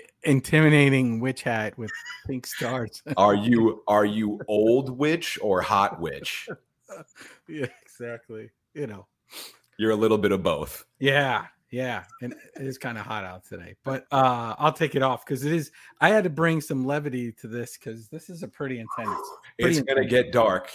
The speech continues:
Speaker 2: and I'm gonna try and, I don't know, keep it sensitive through the dark parts. But good Lord, I mean, it's part of what brought me into loving this movie.
Speaker 1: Right. So it's twenty fifteen's The Witch,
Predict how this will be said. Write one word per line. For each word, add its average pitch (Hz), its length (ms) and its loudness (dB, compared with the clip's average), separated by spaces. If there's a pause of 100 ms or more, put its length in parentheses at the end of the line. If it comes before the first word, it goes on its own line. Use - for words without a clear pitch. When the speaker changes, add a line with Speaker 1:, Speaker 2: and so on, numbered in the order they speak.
(160)
Speaker 2:
and 98 180 -2
I'm 101 80 0
gonna 98 180 0
try 104 340 0
and, 95 420 -2
I 92 140 -8
don't 85 120 -6
know, 82 300 -8
keep 101 240 -8
it 85 80 -8
sensitive 82 500 -8
through 85 220 -10
the 76 100 -12
dark 85 340 -6
parts. 76 300 -6
But 76 240 -14
good 98 240 -2
Lord, 80 640 -4
I 82 120 -6
mean, 85 260 -10
it's 104 180 -4
part 151 560 0 (340)
of 90 320 -4
what 80 280 -8
brought 98 440 0
me 92 260 -2
into 82 720 -10 (400)
loving 78 520 -6
this 69 180 -14
movie. 67 420 -20 (360)
Speaker 1:
Right. 87 260 -6
So 110 140 -4
it's - 240 -8
twenty 139 380 2
fifteen's 127 840 -2
The 110 120 -4
Witch, 117 500 -4